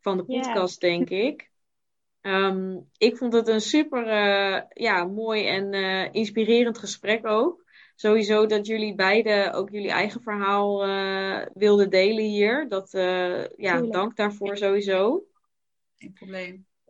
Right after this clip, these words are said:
Speaker 1: Ja,
Speaker 2: Hm.
Speaker 1: en ik denk dat als mensen, eh, die nu aan het luisteren zijn en ze hebben nog vragen voor jullie, kunnen ze die, denk ik, gewoon via Instagram of hoe willen
Speaker 2: Ja,
Speaker 1: jullie het
Speaker 2: hoor.
Speaker 1: liefst benaderd worden?
Speaker 2: Ja,
Speaker 3: Ja.
Speaker 2: stuur
Speaker 3: Ja.
Speaker 2: maar
Speaker 3: Ja.
Speaker 2: lekker een D M, dan, eh,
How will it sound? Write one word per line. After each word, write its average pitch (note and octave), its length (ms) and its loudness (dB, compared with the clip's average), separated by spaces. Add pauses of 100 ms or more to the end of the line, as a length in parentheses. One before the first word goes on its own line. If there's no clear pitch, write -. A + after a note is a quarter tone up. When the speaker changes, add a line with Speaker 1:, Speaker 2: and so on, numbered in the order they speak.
(180)
Speaker 1:
Ja, G#3 300 4
Speaker 2:
Hm. - 60 4
Speaker 1:
en G3 100 2
ik G3+ 140 0
denk A3+ 200 2
dat A3 160 -8
als G#3 180 -4
mensen, G#3+ 440 0 (520)
eh, F#3 260 -6
die G#3 120 -4
nu G#3+ 140 2
aan G#3+ 80 0
het G#3 80 -6
luisteren G3+ 360 -2
zijn F#3+ 280 -2
en F#3 100 -4
ze F#3 100 -6
hebben G#3+ 260 -2
nog G3+ 220 -4
vragen G#3 420 -2
voor F#3+ 160 -6
jullie, F3+ 480 -2 (280)
kunnen G#3+ 240 2
ze G#3 120 -6
die, G3+ 180 -2
denk G3+ 280 0
ik, A3 180 -2
gewoon G#3 240 -6
via G#3 600 -2
Instagram B3 640 -2
of A3 140 -6
hoe A3 200 -10
willen A3+ 160 -2
Speaker 2:
Ja, C4 80 4
Speaker 1:
jullie C4 120 6
het G#3 100 4
Speaker 2:
hoor. G3+ 100 -2
Speaker 1:
liefst G#3+ 200 -10
benaderd A3 480 -6
worden? A#3 380 -4
Speaker 2:
Ja, C4 260 0
Speaker 3:
Ja. C4 240 -14
Speaker 2:
stuur - 280 -6
Speaker 3:
Ja. B3+ 60 0
Speaker 2:
maar A#3 140 2
Speaker 3:
Ja. A#3+ 60 2
Speaker 2:
lekker A#3+ 180 -2
een B3+ 100 0
D A#3+ 380 4
M, C#4+ 60 -6 (140)
dan, A3+ 280 -4
eh, G#3 340 -4